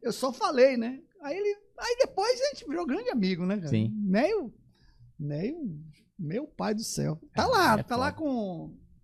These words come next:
Speaker 1: tá na gig do
Speaker 2: Obrigado.
Speaker 1: carnaval aí da Maiara e Maraísa, né? Quando
Speaker 2: Ah,
Speaker 1: chega,
Speaker 2: ele foi
Speaker 1: é.
Speaker 2: fazer.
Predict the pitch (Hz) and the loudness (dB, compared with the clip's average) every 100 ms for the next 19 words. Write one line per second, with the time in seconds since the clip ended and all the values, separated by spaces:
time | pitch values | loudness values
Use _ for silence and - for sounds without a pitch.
0 | _ 220 254 196 262 196 214 254 262 214 | _ 4 6 6 6 6 8 8 8 10
1 | 247 262 247 269 269 269 247 226 269 330 | 8 8 6 6 4 4 4 4 4 2
2 | 359 202 208 202 160 165 214 - _ - | 2 4 4 4 2 0 0 -4 _ -8
3 | - - - 220 196 202 196 160 | 0 4 4 6 6 8 6 4